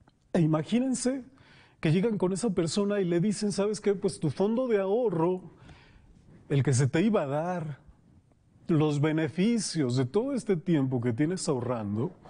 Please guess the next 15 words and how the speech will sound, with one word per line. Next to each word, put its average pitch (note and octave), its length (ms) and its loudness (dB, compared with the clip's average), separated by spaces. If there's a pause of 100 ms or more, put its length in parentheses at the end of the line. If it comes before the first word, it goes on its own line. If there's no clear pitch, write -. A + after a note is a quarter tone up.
(580)
pues D3+ 160 2
ya E3 120 2
se E3+ 160 -2
fue E3+ 140 -2
a E3+ 60 -2
Acapulco. C#3+ 880 0 (2000)
Se - 180 0
lo C3 120 2
dimos E3+ 280 2
a D3 60 0
la C3+ 120 0
gente E3+ 260 0
que C#3 140 0
perdió B2+ 340 0
casa, A#2 680 -6